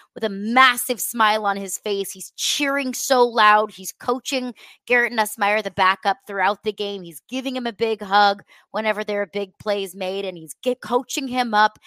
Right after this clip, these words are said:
after turnovers or after a turnover on downs. And I think that is a really good peek behind the curtain of what kind of teammate Jayden Daniels is. He wants everyone around him to get theirs, and he wants everyone around him to thrive.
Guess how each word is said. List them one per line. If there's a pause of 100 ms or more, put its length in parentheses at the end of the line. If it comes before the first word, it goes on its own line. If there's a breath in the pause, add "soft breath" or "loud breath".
(220 loud breath)
after
turnovers
or
after
a
turnover
on
downs. (260 soft breath)
And
I
think
that
is
a (220)
really
good
peek
behind
the
curtain
of
what
kind
of (100)
teammate (340 soft breath)
Jayden
Daniels
is.
He
wants (160)
everyone
around
him (300 soft breath)
to
get
theirs,
and
he
wants
everyone
around
him
to
thrive.